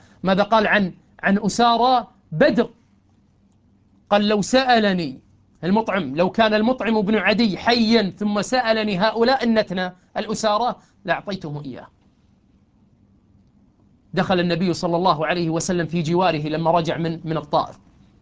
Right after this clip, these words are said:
وكان من الخمسة الذين، الذين سعوا في نقض صحيفة الحصار. حفظ النبي صلى الله عليه وسلم له العهد، ها، بعد مماته على الشرك أيضًا،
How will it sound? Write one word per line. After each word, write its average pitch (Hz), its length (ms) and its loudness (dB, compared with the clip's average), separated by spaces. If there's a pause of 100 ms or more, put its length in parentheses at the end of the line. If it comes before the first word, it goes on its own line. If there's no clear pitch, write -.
(240)
وكان 180 340 0
من 180 100 0
الخمسة 175 380 -2
الذين، 180 480 0 (720)
الذين 180 460 4 (260)
سعوا 226 400 4
في 202 160 2
نقض 226 440 2 (520)
صحيفة 202 500 0
الحصار. 170 500 -2 (1120)
حفظ 262 420 4
النبي 254 340 6
صلى 262 220 4
الله 262 360 4
عليه 247 260 4
وسلم 247 460 2
له 285 220 4
العهد، 277 560 2 (960)
ها، 240 300 0
بعد 277 360 2
مماته 294 840 2 (100)
على 226 240 -2
الشرك - 440 -6
أيضًا، 147 220 -14